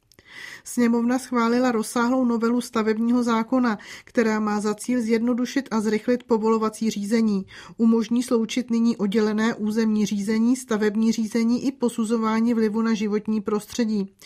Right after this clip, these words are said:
Podle ministryně pro místní rozvoj Karly Šlechtové z hnutí ano má také snížit byrokracii při získávání všech povolení, ať už bytových domů, nebo třeba dálnic.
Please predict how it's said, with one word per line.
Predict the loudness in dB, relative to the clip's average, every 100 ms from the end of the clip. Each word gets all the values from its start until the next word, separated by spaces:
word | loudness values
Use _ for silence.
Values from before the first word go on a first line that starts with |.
| -20 -18 -8
Podle | -2 2 2
ministryně | 2 0 0 0 0 0
pro | 0 0
místní | 0 -2 0 0
rozvoj | 0 2 0 0
Karly | -2 -2 -2
Šlechtové | -2 -6 -4 -2 0 0
z |
hnutí | -2 -4 -6 -2
ano | 0 0 0 -4 -18 -4
má | 0 0
také | -2 -2 -2
snížit | -2 -2 0 0 0
byrokracii | 2 2 0 -4 -2 -2 -2
při | -2 -4
získávání | -4 -8 -4 -2 0 0 0 -2 -2
všech | -2 -4
povolení, | -2 -2 0 0 2 2 0 -6 -12 -4
ať | -2
už | -2 -2
bytových | -2 0 0 2 2
domů, | 2 2 2
nebo | 2 -2
třeba | -4 -4 -2 0
dálnic. | 0 2 0 -2 -4